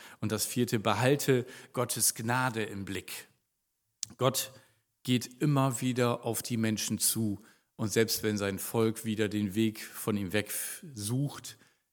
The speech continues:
geht er doch immer wieder zu und auf sie zu und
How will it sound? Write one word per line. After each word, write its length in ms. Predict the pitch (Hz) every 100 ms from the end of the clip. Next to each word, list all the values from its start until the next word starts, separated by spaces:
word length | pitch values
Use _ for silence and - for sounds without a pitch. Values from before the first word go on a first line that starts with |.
| _
geht 200 | 120 110
er 180 | 110 110
doch 160 | 101 -
immer 240 | 107 101
wieder 220 | 101 98
zu 280 | - - 107
und 380 | - 98 92 -
auf 160 | 104
sie 140 | - 104
zu 220 | - 120
und 340 | 117 104 -